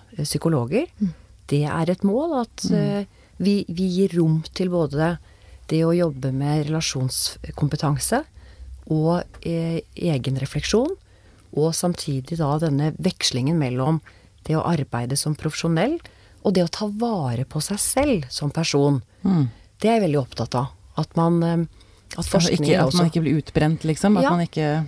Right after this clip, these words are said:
Speaker 3: blir tappet av, mm.
Speaker 1: Så det å, det å ha et fokus på selvivaretagelse, og
Speaker 3: Mm.
Speaker 1: det er det de fleste synes er mest, eh, stressende eller krevende.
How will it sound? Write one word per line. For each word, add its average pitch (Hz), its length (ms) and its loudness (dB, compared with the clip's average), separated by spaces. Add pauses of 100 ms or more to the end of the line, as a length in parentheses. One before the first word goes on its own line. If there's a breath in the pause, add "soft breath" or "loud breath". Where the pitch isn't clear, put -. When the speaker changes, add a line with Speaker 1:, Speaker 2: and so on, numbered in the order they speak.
(240)
Speaker 3:
blir 165 180 -4
tappet - 460 -4
av, 156 180 0 (200)
mm. 175 320 0 (380)
Speaker 1:
Så - 220 -2
det 214 180 4
å, 220 240 2
det 196 220 0
å 208 120 -2
ha 196 300 -2
et 196 140 -4
fokus - 400 -4
på - 100 -6
selvivaretagelse, 143 1120 -2 (200)
og 202 100 2
Speaker 3:
Mm. 180 80 2
Speaker 1:
det 190 220 0 (120)
er 185 120 -4
det 175 320 0
de 202 80 -4
fleste 185 440 0
synes 180 240 -2
er 220 80 0
mest, 180 520 0 (240)
eh, 190 440 0
stressende - 640 -2
eller 185 140 0
krevende. 196 560 0